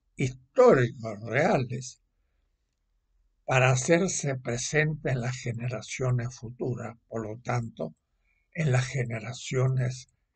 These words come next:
presentes que vuelven a recordar en la estatua al pasado que tiene significado para un grupo social,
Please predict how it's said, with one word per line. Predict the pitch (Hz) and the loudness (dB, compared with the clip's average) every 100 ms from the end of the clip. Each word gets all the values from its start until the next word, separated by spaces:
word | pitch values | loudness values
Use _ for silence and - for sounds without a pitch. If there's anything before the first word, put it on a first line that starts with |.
| _ _ _ _ _ _ _ _ | _ _ _ _ _ _ _ _
presentes | - 143 - - 160 147 135 - 123 - | -6 -4 -2 4 4 4 -4 -8 -8 -8
que | 120 | -8
vuelven | 104 113 123 143 127 123 127 | -6 -2 2 4 4 2 0
a | 123 | -4
recordar | 123 110 107 113 107 123 123 | -4 -8 -10 -10 -4 -2 0
en | 117 117 | -2 -6
la | - - | -12 -18
estatua | _ - 120 110 - 113 120 - _ | _ -6 -6 -6 -16 -12 -12 -12 _
al | - _ | -20 _
pasado | - 127 - - 117 117 - _ _ _ _ _ _ _ | -12 -12 -6 -4 -4 -6 -12 _ _ _ _ _ _ _
que | - 123 - _ | -2 -2 -4 _
tiene | 127 127 131 | 2 4 4
significado | 127 131 127 113 120 - 120 - 120 120 127 | 0 -2 -4 -4 -8 -8 -10 -6 -4 0 0
para | 127 131 123 | 0 -2 -2
un | 113 107 | -6 -4
grupo | 120 113 117 | -4 -4 -10
social, | 104 139 117 - 170 127 | -10 -10 -6 0 0 0